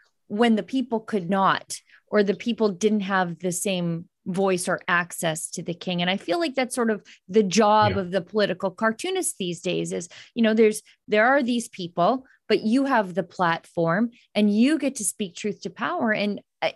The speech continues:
Speaker 1: it feels as though the entire industry has fallen down on the job. And the political cartoonists in Canada are, are particularly bad.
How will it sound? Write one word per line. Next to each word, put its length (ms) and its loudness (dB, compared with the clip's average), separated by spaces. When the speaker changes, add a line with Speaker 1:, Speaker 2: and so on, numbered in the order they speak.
Speaker 1:
it 160 4
feels 380 0
as 120 0
though 140 2
the 140 -4
entire 360 0
industry 420 -4
has 120 -4
fallen 360 2
down 200 2
on 120 -2
the 60 -8
job. 380 0
And 160 8
the 60 6
political 440 -2
cartoonists 560 -2
in 120 -4
Canada 420 0
are, 260 2
are 200 2
particularly 840 -2
bad. 360 -4